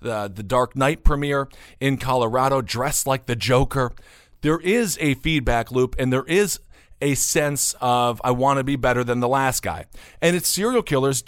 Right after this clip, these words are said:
kind of have a similar thing. There, there was a competition. I believe Ted Bundy,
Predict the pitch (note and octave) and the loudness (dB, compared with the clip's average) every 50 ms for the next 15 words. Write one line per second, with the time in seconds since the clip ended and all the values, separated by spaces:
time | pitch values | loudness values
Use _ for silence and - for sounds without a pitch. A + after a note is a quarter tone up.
0 | - - - - F#3+ F#3 E3 E3+ D#3 D3 - - - G3+ G3 F3+ D#3+ C#3 B2 - | -12 -10 -6 -2 -2 0 0 0 -2 -2 -2 0 0 2 2 2 2 0 0 -2
1 | - - - A3+ F3+ C3 A#2 B2 B2 B2 A#2+ B2 B2+ A#2+ A#2+ C3 C3+ D3 C3 - | 0 2 2 2 2 0 0 0 0 0 0 0 0 0 0 -2 -2 -2 -4 -2
2 | D3+ C#3+ C3 - A#2+ - C#3+ B2+ - - B2 A#2 A2+ B2+ C3+ C#3+ B2 - - D3 | -2 -2 0 0 -2 -2 -2 -4 -4 -4 -4 -4 -4 -4 -4 -6 -6 -6 -4 -4
3 | C#3 A#2+ A2+ C3 C3 C3+ B2+ A#2 G#2+ - | -4 0 0 0 0 0 -2 -4 -4 -6